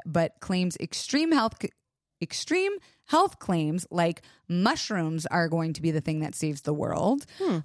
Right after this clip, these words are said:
Speaker 1: Uh, he has a massive social media following. He often doles out uns-, unscientific health advice,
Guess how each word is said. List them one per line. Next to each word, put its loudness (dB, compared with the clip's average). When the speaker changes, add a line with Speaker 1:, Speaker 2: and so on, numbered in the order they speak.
Speaker 1:
Uh, 4
he 0
has 2
a 2
massive 0
social -2
media 2
following. 0
He 0
often 0
doles 0
out 0
uns-, -4
unscientific 0
health 0
advice, 2